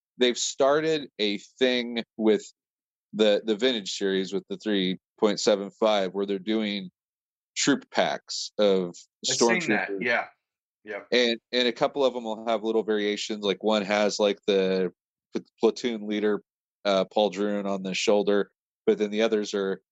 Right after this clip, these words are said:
Speaker 1: regular stormtroopers, and they've got some different weapons, so you can kinda outfit 'em how you want. And then they're doing a, they did a rebel trooper, one, like, the guys from New Hope <laughs> in the hallway,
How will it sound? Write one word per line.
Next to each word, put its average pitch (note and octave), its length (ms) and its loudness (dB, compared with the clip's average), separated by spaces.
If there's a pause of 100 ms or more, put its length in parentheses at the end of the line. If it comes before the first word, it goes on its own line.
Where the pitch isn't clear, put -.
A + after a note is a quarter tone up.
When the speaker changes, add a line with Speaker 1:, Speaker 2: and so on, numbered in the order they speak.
(340)
Speaker 1:
regular A2 360 4
stormtroopers, G#2+ 520 -4
and F#2+ 80 -6
they've G2 120 -4
got G2+ 280 2
some F#2+ 220 -2
different G2+ 320 0
weapons, G2 440 0
so G#2 80 -4
you F#2 60 -6
can G2+ 140 -6
kinda G2+ 280 2
outfit G2 420 2
'em G2+ 180 -2
how G2+ 120 0
you G2+ 140 4
want. G2+ 340 -2
And G#2 80 -10
then G2+ 80 -4
they're G2 100 0
doing G2 260 2
a, F2+ 200 -2
they G2+ 160 4
did F#2+ 160 2
a F#2 60 4
rebel G2+ 340 2
trooper, A2+ 540 2 (720)
one, G#2+ 340 2
like, G2+ 220 -2
the G#2 60 -2
guys G#2 360 2
from F#2+ 460 -6 (220)
New A2 260 4
Hope G#2+ 340 0 (200)
<laughs> - 340 -6
in A2 120 -2
the G#2 80 -4
hallway, G#2 480 2